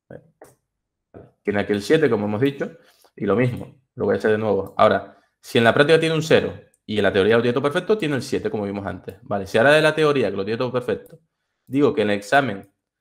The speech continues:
sacó un cero, ¿vale? Pues en vez de un siete total, pues tendrá que tener un tres y medio, si no me equivoco, ¿vale? Si yo me voy aquí al total, pues tiene un tres y medio, ¿vale? Esto lo estoy haciendo rápido,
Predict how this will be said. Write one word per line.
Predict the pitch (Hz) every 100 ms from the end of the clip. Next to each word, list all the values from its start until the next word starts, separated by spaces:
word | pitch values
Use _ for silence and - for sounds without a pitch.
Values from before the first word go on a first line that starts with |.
| _ _
sacó | - 110 101
un | 127 135
cero, | - 165 165 240 - _ _ _ _ _ _ _ _ _
¿vale? | - 127 190 - _ _ _
Pues | - 107
en | 98
vez | 104 123
de |
un | 131
siete | 131 - 135 135
total, | 131 131 147 214 - _ _ _ _
pues | 107 104
tendrá | 95 98 110
que | 113
tener | 117 123 151 185 -
un | 120 117 113 110 110
tres | 104 107 110
y |
medio, | 135 160
si | 104
no | 101
me | 107
equivoco, | 135 185 - - _ _ _
¿vale? | - 156 _
Si | _ _
yo | 101
me | 98
voy | 110
aquí | 113 117
al | 113
total, | 123 143 180 - _ _ _ _
pues | - -
tiene | 107 95
un |
tres | 87 87
y | 90
medio, | 87 110 147 _ _ _
¿vale? | 143 - _ _ _ _ -
Esto | - 135 139
lo |
estoy | 117 135
haciendo | 139 151 147
rápido, | 147 175 175 185